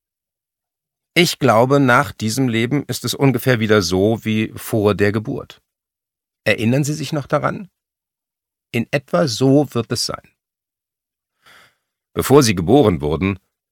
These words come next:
haben Sie sich für nichts und niemanden interessiert.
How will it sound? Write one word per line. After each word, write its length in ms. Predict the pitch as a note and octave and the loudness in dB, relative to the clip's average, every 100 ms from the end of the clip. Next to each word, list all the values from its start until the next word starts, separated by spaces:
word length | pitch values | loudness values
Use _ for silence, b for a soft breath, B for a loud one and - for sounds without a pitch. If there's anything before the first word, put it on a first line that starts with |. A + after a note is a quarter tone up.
| _ - | _ -6
haben 280 | A#2 A2+ A2 | -2 0 0
Sie 120 | F2 | 0
sich 240 | E2+ F#2+ | -2 -4
für 100 | - | -2
nichts 460 | F2+ G#2 G2 - - | 0 0 0 -4 -8
und 200 | G2 - | -8 -2
niemanden 560 | G#2+ F#2+ E2 D#2 - | 0 2 0 -4 -10
interessiert. 680 | A1+ F2+ - - C#2 - - | -10 -8 -4 -4 -4 -10 -20